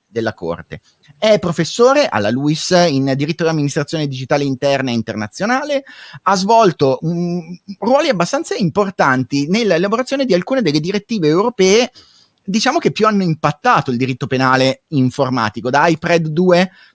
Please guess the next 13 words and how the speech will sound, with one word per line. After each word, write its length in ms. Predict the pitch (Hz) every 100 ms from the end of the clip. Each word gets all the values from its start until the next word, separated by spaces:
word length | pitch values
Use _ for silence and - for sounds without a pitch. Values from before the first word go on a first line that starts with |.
| _ _ _ _ _
in 80 | 147
materia 280 | 147 160 156
di 60 | 147
tutela, 260 | 151 151
tutela 360 | 151 151 156 151
penale 280 | 151 143 143
della 140 | 143
proprietà 300 | 135 139 143
intellettuale, 960 | 139 143 - 135 156 190 185 185 185 190
alla 180 | 151 151
Convenzione 500 | 170 160 160 175 165
di 140 | 160
Budapest, 1000 | 160 175 165 165 165 165 - - 160 165